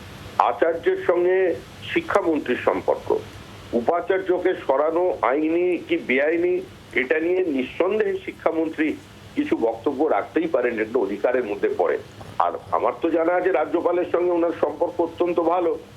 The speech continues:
কারণ রাজ্যপালের হাতে খড়িও তারা দিয়েছিলেন। এখন রাজ্যপালের হাতে খড়ি যখন দিয়েছেন মা সরস্বতীকে সামনে রেখে,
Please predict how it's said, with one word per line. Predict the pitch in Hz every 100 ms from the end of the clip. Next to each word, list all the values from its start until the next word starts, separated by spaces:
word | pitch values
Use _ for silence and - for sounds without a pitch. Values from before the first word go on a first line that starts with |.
| - - -
কারণ | 117 131 151
রাজ্যপালের | 131 131 147 160 170 180
হাতে | 147 139 165
খড়িও | 165 180 190 190
তারা | 175 170
দিয়েছিলেন। | 160 170 - 131 117 - - - -
এখন | - 127
রাজ্যপালের | 123 98 - 135 143 170 151
হাতে | 131 160 151
খড়ি | 165 170
যখন | 170 165 160
দিয়েছেন | 156 165 175 165
মা | 143 151 147
সরস্বতীকে | 151 147 165 151 151 165
সামনে | 151 139 156
রেখে, | 165 160 143 104